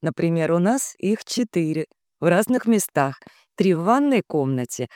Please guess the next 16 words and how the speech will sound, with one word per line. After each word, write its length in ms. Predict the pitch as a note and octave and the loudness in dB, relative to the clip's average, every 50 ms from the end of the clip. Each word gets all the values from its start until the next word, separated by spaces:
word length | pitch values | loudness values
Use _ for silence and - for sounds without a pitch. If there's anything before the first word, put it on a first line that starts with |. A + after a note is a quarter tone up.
| - - - - | -20 -20 -10 -2
и 100 | D#3 E3 | 0 2
один 280 | E3+ E3+ F3 B3+ C#4+ | 2 2 2 2 2
в 80 | C4+ A3+ | 2 0
укромном 480 | E3 C3+ - F3+ G3+ G#3 A#3 A3+ G#3 F3+ | 0 0 0 0 2 2 2 0 0 0
уголке 420 | C3+ C#3+ C#3 C3 B2 - F3 F3 | 0 -2 -2 -2 -2 -4 -4 -4
прихожей. 680 | - E3 E3 D3 - - B2 B2 A#2 A2 G2 G#2 F#2+ - _ _ _ _ _ _ _ _ _ _ _ - | -2 -2 -4 -4 -4 -4 -4 -4 -4 -4 -6 -10 -12 -14 _ _ _ _ _ _ _ _ _ _ _ -6
Каждая 520 | - D3 C#3+ C3+ B2+ A#2+ C3 C#3 C3 B2+ | -2 -2 0 0 -2 -4 -2 -2 -2 -2
кошка 540 | - - - D#3+ G#3+ B3 - - - D3+ - - _ - - - - | -2 -2 -2 0 0 0 -2 -4 -6 -6 -6 -8 _ -20 -20 -18 -8
сама 400 | - - F#3+ G#3+ A#3+ A3+ G3 F3 | -2 2 4 4 4 4 4 4
выбирает, 580 | D3+ D#3+ C#3 B2+ D3+ D3+ D3+ C#3 C3+ C#3 C3+ - | 2 0 0 0 2 2 2 2 2 0 -2 -4
куда 280 | - - F3+ D#3 D3+ C3+ | -4 -4 0 0 2 2
ей 200 | C3 C3+ C3 C3 | 2 2 0 0
удобнее 580 | C#3 C#3 B2 C#3+ C3+ A#2+ A2+ C#3 C#3 D3 D3+ | 0 0 0 -2 -2 0 0 0 2 2 0
делать 380 | C#3 D3 A3+ C4+ C#4+ C4 A3+ - | 0 -2 -2 0 0 0 -2 -2
свои 360 | - - B2 C3 C#3 D#3 G3 | -4 -4 -2 -2 0 -2 -2
дела. 440 | F3 C#3 C3+ G#2 G2 G2 E2+ D#2 | -2 -4 -4 -4 -4 -4 -6 -8